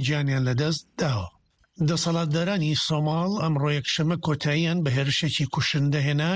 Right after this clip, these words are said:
کە تێیدا لانی کەم بیست کەس کوژراون و زۆر کەسی دیکەش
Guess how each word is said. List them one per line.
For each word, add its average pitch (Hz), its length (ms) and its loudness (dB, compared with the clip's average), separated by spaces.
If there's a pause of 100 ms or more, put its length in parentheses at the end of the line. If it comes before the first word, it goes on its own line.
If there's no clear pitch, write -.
(100)
کە 165 100 -2 (100)
تێیدا 147 400 0
لانی 139 320 0
کەم 165 180 0 (100)
بیست 143 240 0
کەس 143 240 0
کوژراون 156 500 0
و 202 260 2
زۆر 151 180 0 (100)
کەسی 139 320 0
دیکەش 135 280 0